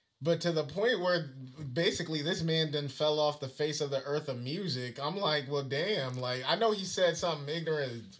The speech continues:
as, as hell, but, like, he deserved to, like,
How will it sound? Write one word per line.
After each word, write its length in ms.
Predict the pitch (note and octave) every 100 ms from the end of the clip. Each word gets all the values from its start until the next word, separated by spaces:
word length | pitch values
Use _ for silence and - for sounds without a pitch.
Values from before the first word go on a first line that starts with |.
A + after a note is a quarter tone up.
| -
as, 80 | A#2
as 80 |
hell, 360 | A2 F3+ A#3+ D#3+
but, 140 | D3+
like, 340 | C#3+ C#3 B2+ A2+ - _ _ _ -
he 160 | D#3+ C#4
deserved 480 | F#3+ E3 F#3+ A#3
to, 40 | F3+
like, 220 | F3